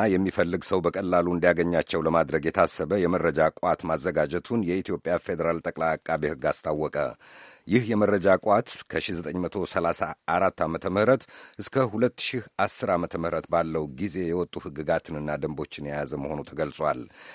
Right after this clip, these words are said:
የሰነዶች ማረጋገጫና ምዝገባ ኤጀንሲን አሰራርም ለተገልጋዮች ቀላል ቅርበት እንዲኖረው የሚያደርግ የተባለ የኢንተርኔት አገልግሎትም ይፋ ተደርጓል።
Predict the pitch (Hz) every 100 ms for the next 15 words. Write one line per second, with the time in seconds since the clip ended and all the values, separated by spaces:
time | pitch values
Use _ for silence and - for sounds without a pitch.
0 | - - 82 - 107 101 95 98 90 87
1 | 87 85 85 80 82 82 80 85 80 80
2 | - 85 82 82 - 78 73 - 82 80
3 | 101 85 - 90 82 87 87 - - 90
4 | 87 90 87 - - 87 82 - 85 82
5 | 82 82 76 87 85 80 76 65 73 76
6 | 87 117 139 - - 120 117 147 120 113
7 | 92 90 85 87 69 76 78 80 73 78
8 | 73 71 69 64 67